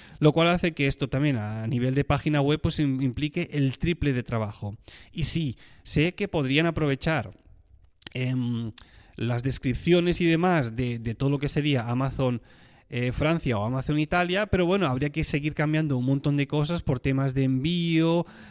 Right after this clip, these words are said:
em, garantías y demás. O sea que por ahí, por esa parte, tampoco les sale a cuenta. Y tercero, obviamente, ya lo he comentado antes, pero bueno, lo repito, hay complicaciones a la hora de enviar productos aquí a,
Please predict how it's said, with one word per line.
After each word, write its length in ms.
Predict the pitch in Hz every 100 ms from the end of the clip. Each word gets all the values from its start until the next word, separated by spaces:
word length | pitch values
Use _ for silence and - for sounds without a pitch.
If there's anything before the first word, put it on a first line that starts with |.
| 143 -
em, 680 | 127 127 127 123 120 120
garantías 1000 | 123 127 123 123 160 170 170 170 160 160
y 140 | 135 139
demás. 460 | 113 104 107 -
O 80 | -
sea 160 | - 131
que 120 | 135
por 160 | 147 147
ahí, 160 | 156
por 140 | 151 160
esa 160 | 156
parte, 340 | 151 160 170 170
tampoco 480 | 139 120 135 127
les 160 | 117 110
sale 400 | - 110 110 104 - - - -
a 80 | 120
cuenta. 400 | 98 104 101 101 _ - - - -
Y 140 | 202
tercero, 540 | 196 185 233 226 120 -
obviamente, 500 | 139 147 160 196 139
ya 100 | 113
lo 100 | 117
he 20 |
comentado 440 | 135 131 127 127
antes, 320 | 160 220 135 -
pero 160 | 117
bueno, 160 | 127 196
lo 80 | 139
repito, 520 | 113 220 - 131 - _ _ - _ - - -
hay 140 | - 135
complicaciones 680 | 147 151 147 143 190 151
a 40 | 127
la 40 |
hora 120 | 123
de 80 | 135
enviar 320 | 135 135 139
productos 420 | - 139 135 139 143
aquí 300 | 127 160 123
a, 300 | 110 107